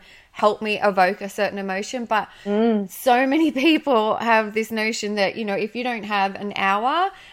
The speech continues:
Speaker 1: and a comfy place by a lake with the birds chirping and incense,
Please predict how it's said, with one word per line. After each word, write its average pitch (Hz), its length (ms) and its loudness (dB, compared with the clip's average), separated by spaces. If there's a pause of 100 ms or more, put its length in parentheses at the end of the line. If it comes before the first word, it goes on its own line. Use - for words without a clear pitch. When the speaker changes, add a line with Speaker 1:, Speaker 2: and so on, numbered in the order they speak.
(140)
Speaker 1:
and 196 480 -2
a 196 80 -4
comfy 240 420 -6
place 208 380 -4
by 190 220 0
a 180 100 -4
lake 262 420 0
with 208 100 -8
the 180 60 -10
birds 185 320 -4
chirping 233 720 -4
and 185 220 -8
incense, 226 580 -8